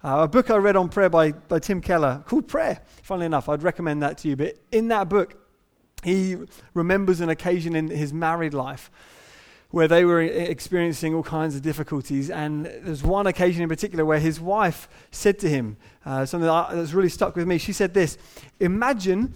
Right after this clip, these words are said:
you were diagnosed with such a lethal condition that the doctor told you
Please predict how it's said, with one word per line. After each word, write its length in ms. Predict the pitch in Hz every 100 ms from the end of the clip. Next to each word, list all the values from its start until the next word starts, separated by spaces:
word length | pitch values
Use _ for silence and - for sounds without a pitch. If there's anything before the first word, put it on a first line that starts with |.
| - -
you 180 | 165 208
were 80 | 220
diagnosed 760 | 208 190 202 170 135 139 151 -
with 140 | 151
such 240 | - -
a 80 | 156
lethal 380 | 151 208 214 240
condition 640 | - 202 165 - 131 135 - _ _ _ _ _ -
that 160 | 170 160
the 100 | 156
doctor 440 | 196 208 - 220
told 320 | 220 185 175
you 220 | 143 139